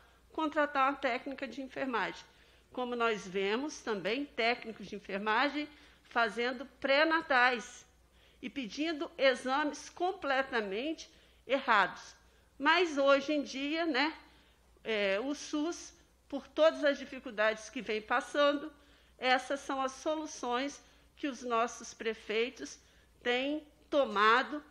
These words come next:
pra resolver o problema financeiro. E isso é grave.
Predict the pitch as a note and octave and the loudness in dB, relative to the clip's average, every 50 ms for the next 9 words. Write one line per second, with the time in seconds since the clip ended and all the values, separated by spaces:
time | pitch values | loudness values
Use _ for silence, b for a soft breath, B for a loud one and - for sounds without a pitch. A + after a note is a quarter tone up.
0 | - _ _ - C4 C4 C4 C4+ C#4 C4 C4+ C#4+ C4+ B3 G3+ G3+ A3+ B3 B3 B3 | -20 _ _ 0 2 2 4 4 4 2 2 0 -2 -4 -2 -2 -2 -2 -2 -2
1 | B3 B3 G3+ A3 A#3+ A#3+ A#3+ A#3+ - D4 C4 C4 C#4 D4+ - - - B3 A#3 G#3 | -4 -4 -2 -2 -2 -2 -2 -4 -4 -6 -6 -4 -6 -6 -6 -4 -2 0 0 0
2 | F#3 - - b b b b b b - - D#4+ D#4 D#4 D4 D4+ E4 F4 F#4 F#4+ | 0 -4 -8 b b b b b b -8 -4 -2 0 2 2 4 4 4 4 4
3 | E4+ - - - - A3 F#3 E3+ - F#3 D3 D3 - - D3+ | 2 -2 -8 -6 -2 -2 -2 0 0 -2 -2 -2 -2 -4 -6